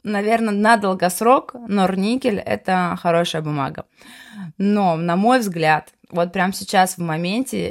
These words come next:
здесь инвест-идеи нет. А, возможно, а, для, если у вас такой дивидендный портфель, если у вас, э, портфель, который, э, которым вы не очень сильно хотите управлять, то тогда нориль-, норильский никель, ну, это правда хорошая бумага, особенно если вы её добавили,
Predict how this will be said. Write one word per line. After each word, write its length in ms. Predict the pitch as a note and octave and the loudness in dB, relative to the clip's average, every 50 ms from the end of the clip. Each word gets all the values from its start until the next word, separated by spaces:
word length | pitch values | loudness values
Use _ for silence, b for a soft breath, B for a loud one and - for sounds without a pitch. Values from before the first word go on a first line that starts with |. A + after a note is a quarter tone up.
| - - | -6 -8
здесь 500 | F3+ E3 E3+ F3 F#3 A3 G#3+ - - - - - - _ - | -8 -6 -4 -2 -2 -2 -2 -6 -8 -10 -12 -14 -16 _ -6
инвест-идеи 720 | E3 E3+ E3 E3 F3 - - F#3 E3+ D#3 D#3+ D#3+ E3 D#3+ | -4 -2 -2 0 -2 -2 -2 -4 -6 -4 -2 -2 -2 -2
нет. 340 | D3+ D3 C#3+ C3+ - - - _ _ _ _ _ _ _ _ _ _ _ _ _ _ _ _ _ _ _ - | -2 -4 -4 -6 -8 -12 -18 _ _ _ _ _ _ _ _ _ _ _ _ _ _ _ _ _ _ _ -6
А, 300 | F#3+ F3 E3 E3 D#3+ D#3 | -4 -2 -2 -2 -2 0
возможно, 840 | D#3+ E3+ F3 F3 G3+ G#3 A3 A3+ A3+ G3+ F#3 D#3 D3+ D3 - E3+ F3+ | 0 0 0 2 2 2 4 4 2 2 0 -4 -4 -6 -8 -10 -12
а, 380 | - E3 E3 E3 E3 D#3+ D#3 D#3 | -10 -8 -6 -4 -4 -4 -4 -6
для, 160 | D3+ E3 E3+ | -6 -6 -4
если 340 | F#3+ A3 A3 A3+ - - F3+ | 0 0 0 0 -2 -6 -6
у 140 | - - F3 | -6 -2 2
вас 260 | F#3 F3+ F3+ F3+ - | 2 2 2 2 -2
такой 400 | - F3+ - - G3 E3+ D3+ B B B B B B B B _ _ _ _ _ _ | -8 -8 -4 0 0 0 0 B B B B B B B B _ _ _ _ _ _
дивидендный 680 | - G#3 B3+ C#4 C#4+ A#3+ G#3+ G3 F3+ F3 G3 G3+ G#3 G3+ | -4 0 2 4 4 4 4 2 2 2 0 -2 -4 -2
портфель, 600 | - A3 G#3+ - - G3+ F3 E3+ G3 A3+ A#3 - _ _ _ _ _ _ _ - | -2 -2 -2 -2 -2 -4 -2 -2 -4 -6 -12 -16 _ _ _ _ _ _ _ -6
если 420 | G3 A3+ A#3+ B3 B3 - A3 F#3+ | 0 4 4 4 4 2 0 -4
у 180 | - - - F#3 | -2 -4 -2 0
вас, 360 | F#3+ G3+ G3 F#3+ F#3+ - - | 4 4 4 4 4 0 -2
э, 80 | E3+ | -4
портфель, 460 | D#3+ - F3 F#3 - - A3+ G3+ F#3 F3+ | -4 -4 -4 -4 -2 0 0 2 2 0
который, 600 | - F3+ F3 F3+ G3 F#3+ F#3 F3 F3+ E3 D#3+ B B B B B B - | 0 -4 -2 0 0 2 2 2 2 0 -2 B B B B B B -8
э, 280 | - E3+ E3+ E3 - - | -4 -2 -2 -2 -2 -2
которым 360 | - G#3+ G3+ A3+ G#3+ G#3+ G3+ G3 | -2 -2 -2 0 0 0 0 0
вы 100 | G#3+ A3 | 0 0
не 120 | G#3+ A3 | 2 2
очень 180 | G#3+ G#3 - - | 0 0 0 -2
сильно 280 | - F#3 F3 E3 E3+ | -4 -4 -4 -4 -4
хотите 420 | - - E3+ F3 G3+ F#3+ - - E3+ | -4 -6 -6 -4 -4 -6 -6 -6 -8
управлять, 640 | E3 E3 - F3+ E3+ E3+ F#3 G3+ B3 D#4 - - | -8 -6 -4 -4 -2 0 2 4 4 2 2 -2
то 120 | - - | -10 -12
тогда 300 | - F3 E3+ F#3 G#3+ B3+ | -10 -8 -4 0 0 0
нориль-, 440 | C#4+ C4 G#3+ F#3 F3+ F#3 G#3 G#3 G3 - | 2 0 0 0 -2 -2 -4 -4 -6 -4
норильский 440 | F#3+ G3 G3+ A3 G3+ - - - G#3 | -4 -2 -2 -2 -2 -4 -6 -6 -4
никель, 380 | A3 C4 D#4+ D#4+ - B3 G3+ | -2 -2 -2 -2 -2 -4 -4
ну, 120 | A3+ C#4 D#4+ | -2 -2 -2
это 100 | - A3+ | -4 -4
правда 320 | - G#3 G#3+ A#3 A3+ A3+ | -2 -2 0 0 0 -2
хорошая 420 | - - F#3 F#3 G#3 A3 - G3 F3+ | -2 -2 0 0 0 0 -2 -4 -6
бумага, 400 | E3 E3 F3 F3+ G#3+ A3 F#3 D#3+ | -4 -2 0 0 0 0 0 -4
особенно 320 | - - F#3+ E3+ E3 D#3 | -4 -4 -6 -6 -6 -6
если 260 | D#3+ F3+ G3 - F3+ | -6 -6 -6 -6 -8
вы 180 | E3 D#3+ F3 F3 | -8 -6 -6 -6
её 100 | E3 D#3 | -6 -6
добавили, 560 | D#3 D3 D3 D#3 D#3 F3 G3 F#3+ E3+ D#3+ | -8 -8 -4 -2 -2 -2 0 -2 -4 -4